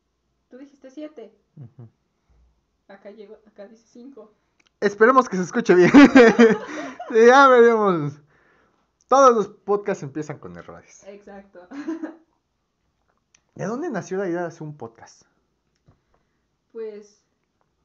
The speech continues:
Speaker 1: ¿entre nosotros o de la vida real? Porque
Speaker 2: Pues en nosotros, o sea.
Speaker 1: pues entre nosotros no. Salió a la, a, en conjunto con lo de los dumplings,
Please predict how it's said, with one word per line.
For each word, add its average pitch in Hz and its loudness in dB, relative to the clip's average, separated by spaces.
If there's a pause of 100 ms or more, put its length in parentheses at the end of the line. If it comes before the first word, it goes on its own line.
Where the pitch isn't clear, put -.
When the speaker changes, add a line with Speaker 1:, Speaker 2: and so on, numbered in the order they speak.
(640)
Speaker 1:
¿entre 214 -20
nosotros 392 -20
o 240 -18
de 214 -20
la 226 -18
vida 302 -20
real? 247 -20
Porque 202 -20
Speaker 2:
Pues 170 -8
en 160 -10
nosotros, 233 -8
o 190 -12
sea. 196 -6
Speaker 1:
pues 180 -12
entre 285 -18
nosotros 302 -20
no. 269 -20 (1160)
Salió 302 -20
a - -20
la, 403 -20 (100)
a, 202 -20 (1000)
en 247 -20
conjunto 285 -20
con 285 -20
lo 196 -20
de 175 -20
los 165 -20
dumplings, 269 -20